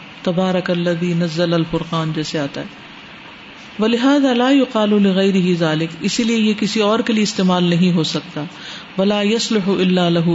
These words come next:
عز وجل، اور نہیں مناسب مگر اللہ عز وجل کے لیے۔ فہو سبحانہ المبارک، تو اللہ سبحانہ وتعالی مبارک ہے۔ وعبدہ ورسولہ المبارک، اور اس کے بندے اور اس کے رسول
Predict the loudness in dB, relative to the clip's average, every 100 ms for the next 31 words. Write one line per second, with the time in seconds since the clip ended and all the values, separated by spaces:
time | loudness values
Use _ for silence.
0 | 0 0 0 -2 -2 -2 -4 -6 -10 -20
1 | -20 -20 -20 -10 -4 -2 0 2 2 4
2 | 2 -2 -2 0 2 2 0 -2 -2 -2
3 | 0 0 2 2 0 0 -2 0 0 0
4 | -2 -2 -2 -4 -4 -6 -10 -16 -18 -16
5 | -18 -8 -2 0 2 2 2 0 0 2
6 | 2 4 4 4 2 2 0 -2 -4 -2
7 | 0 2 0 0 2 2 2 0 0 2
8 | 0 0 0 -2 -4 -8 -10 -16 -20 -6
9 | -2 0 0 2 2 2 2 -2 -14 -18
10 | -18 -4 0 2 0 2 2 2 0 0
11 | 0 -2 -2 0 0 -2 -6 -12 -18 -18
12 | -14 -4 -2 -2 -4 -4 -2 -2 0 2
13 | 2 2 0 0 -2 -2 0 0